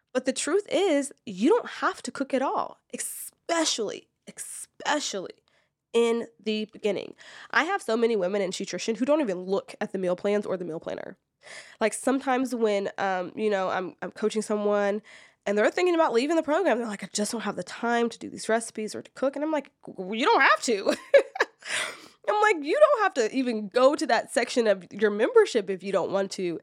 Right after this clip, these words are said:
It's just a tool. It's there if you d-, are someone who wants to cook from home, to make it easier, right?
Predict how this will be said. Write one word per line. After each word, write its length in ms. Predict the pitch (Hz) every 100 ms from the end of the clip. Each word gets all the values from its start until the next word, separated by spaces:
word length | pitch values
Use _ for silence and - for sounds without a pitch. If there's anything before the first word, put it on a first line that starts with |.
| - _
It's 240 | - 330 -
just 220 | 480 233
a 60 |
tool. 360 | 185 - 320 269
It's 220 | 220 -
there 340 | 220 240 302 427 - - _ _ -
if 180 | 247 233
you 120 | 214
d-, 180 | 170 - 208
are 180 | 214
someone 340 | 262 285 269 269
who 80 | 233
wants 380 | 190 196 208
to 100 | -
cook 280 | 254 240 226
from 180 | - 226
home, 320 | 185 196 294 440 _ - _ -
to 80 |
make 200 | 277 262
it 140 | 226 - _
easier, 680 | 240 240 196 143 85 55 -
right? 360 | 196 196 247